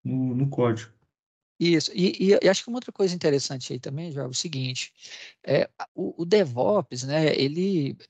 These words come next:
Speaker 2: ele é um conceito, né, assim, ele, é, então, acho que é importante colocar que a gente pode ter DevOps, talvez, assim,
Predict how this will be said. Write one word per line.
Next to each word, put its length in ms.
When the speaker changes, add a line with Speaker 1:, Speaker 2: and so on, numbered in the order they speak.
Speaker 2:
ele 160
é 20
um 120
conceito, 640
né, 180
assim, 280
ele, 300
é, 200
então, 540
acho 120
que 60
é 40
importante 600
colocar 600
que 140
a 40
gente 260
pode 400
ter 460
DevOps, 880
talvez, 460
assim, 440